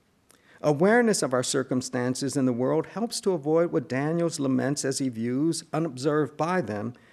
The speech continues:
people in a movie theater. Watching them laugh at the screen, he recognizes they are unaware of the manner in which they mock themselves,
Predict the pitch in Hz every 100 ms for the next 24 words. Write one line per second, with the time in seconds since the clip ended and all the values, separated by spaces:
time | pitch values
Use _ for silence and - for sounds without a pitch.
0 | _ - 175 165 156 151 139 - 135 135
1 | 147 110 110 117 98 90 90 _ _ _
2 | _ _ _ - - 117 180 226 226 208
3 | 185 180 131 147 151 165 147 - - -
4 | 139 156 170 170 151 170 202 160 165 175
5 | 175 175 170 175 170 190 208 175 165 175
6 | 165 160 147 160 170 156 160 - 180 180
7 | 151 147 160 - 139 147 143 - 143 131
8 | 104 92